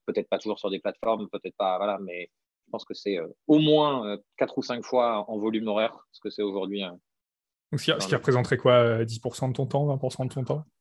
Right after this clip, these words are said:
Speaker 1: Euh, moi,
Speaker 2: Si,
Speaker 1: c'est,
Speaker 2: si tu dois
Speaker 1: moi,
Speaker 2: dire,
Speaker 1: c'est,
Speaker 2: euh, ce serait
Speaker 1: honnêtement,
Speaker 2: quoi ton
Speaker 1: bah,
Speaker 2: chiffre idéal ? T'aimerais te former combien de temps ?
Speaker 1: au, au moins un tiers. Enfin,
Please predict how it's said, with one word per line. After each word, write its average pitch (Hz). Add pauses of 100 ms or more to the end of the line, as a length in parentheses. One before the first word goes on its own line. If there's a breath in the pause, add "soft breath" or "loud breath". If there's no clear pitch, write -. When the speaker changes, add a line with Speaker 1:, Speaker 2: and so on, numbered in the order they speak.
(1120)
Speaker 1:
Euh, 95 (280)
moi, 87
Speaker 2:
Si, 92
Speaker 1:
c'est, 87
Speaker 2:
si 87
tu -
dois 120
Speaker 1:
moi, 110
Speaker 2:
dire, 120
Speaker 1:
c'est, 113
Speaker 2:
euh, 131
ce -
serait 143
Speaker 1:
honnêtement, -
Speaker 2:
quoi 175
ton 165
Speaker 1:
bah, 135
Speaker 2:
chiffre 117
idéal ? 143
T'aimerais 139
te -
former 143
combien 131
de 113
temps ? 123 (1800 loud breath)
Speaker 1:
au, 113 (160)
au 107
moins 104
un 98
tiers. 104
Enfin, 104